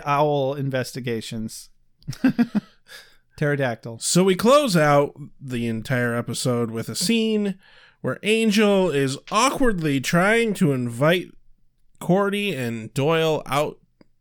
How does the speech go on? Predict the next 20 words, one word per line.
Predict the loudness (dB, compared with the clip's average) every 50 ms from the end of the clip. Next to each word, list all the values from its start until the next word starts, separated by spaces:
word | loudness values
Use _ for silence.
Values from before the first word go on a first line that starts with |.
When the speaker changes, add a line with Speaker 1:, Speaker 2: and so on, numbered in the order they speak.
| _ _ _ _ _ _ _ -16
Speaker 2:
to | -14 -12
the | -6
bar. | -2 0 0 2 2 2 0 0 -2 -6 _ _ _ _ _ _ _ _ _ _ _ _ _ _ _ _ _ _ -8
They've | -6 -6 -6 -6 -6
been | -6 -2
hard | 0 2 2 4 2 2
at | 0
work. | 0 0 0 0 0 -2 -6 -12 -20 -20 -20 _ _ _ _ _ _ _ _ _ -20 _ -10
They | -8 -4
need | -2 0 0 0 0 0
some | 0 0 0 0
time | 2 2 2 2 0 0
off. | -2 -2 -4 -4 -6 -6 -8 -10 -16 -20 _ -18 -18 -16 -18 -18 _ _
They | -16 -12 -8 -6 -6 -6
should | -6 -8 -8 -10 -6
get | -4 -2 -2 0
some | 0 -2 -2 -2
R | 0 0 0 0 -2 -2
and | -4 -6
R. | -6 -6 -6 -6 -8 -10 -12 -14